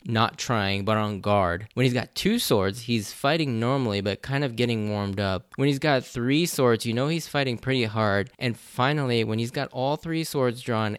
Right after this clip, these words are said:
and he puts on his bandana, he's going full on and shit's about to go down with Zoro. That's when you get really excited. And lastly, we get to see how good a combat and strategic sense he has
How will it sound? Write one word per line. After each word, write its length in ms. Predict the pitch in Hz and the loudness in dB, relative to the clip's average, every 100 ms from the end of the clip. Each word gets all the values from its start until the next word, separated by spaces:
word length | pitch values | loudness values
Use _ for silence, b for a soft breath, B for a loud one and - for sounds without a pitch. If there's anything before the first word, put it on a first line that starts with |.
| - | -4
and 340 | 120 127 143 | 0 0 0
he 100 | 156 | -2
puts 300 | 147 156 - | -2 -4 -4
on 140 | 139 143 | -4 -2
his 140 | 139 | -4
bandana, 580 | 139 139 135 139 147 147 | -2 -2 -2 -2 -2 -2
he's 160 | 139 | -2
going 280 | 127 131 107 - - - | -2 -2 -2 -6 -14 -2
full 160 | 127 120 | 0 2
on 180 | 110 104 | 2 -2
and 140 | 98 | -4
shit's 400 | - - - 110 | -4 -2 -2 -4
about 220 | 101 98 | -4 -6
to 80 | - | -6
go 180 | 98 98 | -6 -4
down 380 | 95 92 98 104 | -4 -4 -4 -6
with 120 | 101 | -4
Zoro. 360 | 98 95 98 113 | -4 -4 -4 -6
That's 260 | - 131 117 | 0 0 2
when 100 | 123 | -2
you 60 | 104 | 0
get 140 | 87 | -2
really 240 | 98 95 | -2 -4
excited. 500 | 90 - - - 104 - | -4 -6 -6 -6 -8 -2
And 120 | 139 | 0
lastly, 300 | 160 220 - | 0 0 -2
we 140 | 262 240 | -2 -2
get 180 | 240 | -2
to 80 | - | -4
see 320 | 180 - 170 | -4 0 0
how 240 | 143 131 160 | 0 -2 -4
good 240 | 123 143 | 0 2
a 60 | 113 | 2
combat 500 | - 113 117 117 107 | 0 -2 0 0 -2
and 140 | 98 | -4
strategic 560 | - 107 - 120 143 - | -6 -8 -2 -2 -2 -4
sense 320 | - 151 151 | -2 -2 -2
he 160 | 170 151 | -2 -2
has 360 | 156 156 170 | -2 -2 -4